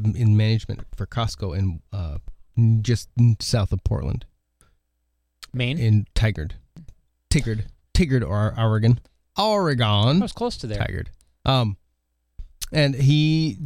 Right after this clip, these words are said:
Speaker 1: posted the yesterday, I believe. Uh, no, Thursday. Thursday. He said, "Wow, our little store did a million and a half on a Thursday."
Speaker 2: Wow.
Speaker 1: And they are just wiping out.
Speaker 2: I have
Speaker 1: I mean, it,
Speaker 2: I've
Speaker 1: that's
Speaker 2: been
Speaker 1: nuts.
Speaker 2: to that. I've been to that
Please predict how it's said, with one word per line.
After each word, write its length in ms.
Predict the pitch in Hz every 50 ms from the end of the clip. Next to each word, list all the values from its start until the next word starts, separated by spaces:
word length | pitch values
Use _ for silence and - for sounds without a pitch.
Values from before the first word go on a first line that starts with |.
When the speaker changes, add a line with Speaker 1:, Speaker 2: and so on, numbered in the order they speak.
| - _
Speaker 1:
posted 360 | - 151 147 131 - 135 123 117
the 60 | 120
yesterday, 460 | 123 131 135 - - 202 214 202 202
I 20 |
believe. 420 | 196 196 196 202 214 226 240 - - - _ _ _ _ _ _ _ -
Uh, 60 | 131 139
no, 140 | 180 160
Thursday. 400 | 110 - 208 190 - - 90 - -
Thursday. 360 | - 139 135 117 - - - - _ - - -
He 100 | - 156 135
said, 240 | - 147 123 101 - - - -
"Wow, 540 | 131 131 143 151 147 147 135 110 101 92 - - -
our 200 | - 139 151 156
little 220 | 156 160 156 156
store 300 | - - - 139 139 139
did 140 | 127 127 113
a 60 | 113 113
million 440 | 120 123 127 127 131 139 139 131
and 100 | 127 123
a 40 | 117
half 500 | 104 110 110 110 104 101 95 - - - - _ _ _ -
on 140 | 110 107
a 40 | 101
Thursday." 640 | - - 110 98 82 80 - - - - - - - - _ _ _ _ _ _ _ _ _ _ _ _ _ _ _ _ _ _ _ _ _ _ _ -
Speaker 2:
Wow. 280 | 90 87 90 98 - - -
Speaker 1:
And 180 | 113 113 110 107
they 160 | 107 107 107
are 100 | 107 104
just 340 | 101 110 104 - - - - - - - - _ _ _ _ _ _ _ _ _ _ - -
wiping 460 | 110 104 104 104 107 101 - 101 98 95
out. 240 | 90 87 90 - -
Speaker 2:
I 160 | 120 107 107
have 220 | 110 117 120 120 104
Speaker 1:
I 20 | 101
mean, 220 | 104 98 98 -
it, 140 | - 107 101 -
Speaker 2:
I've 140 | 151 - 107
Speaker 1:
that's 80 | 113 -
Speaker 2:
been 140 | 262 - 113
Speaker 1:
nuts. 340 | 123 139 135 - - -
Speaker 2:
to 60 | - -
that. 40 | 156
I've 100 | - -
been 140 | 143 165 170
to 60 | -
that 140 | 95 92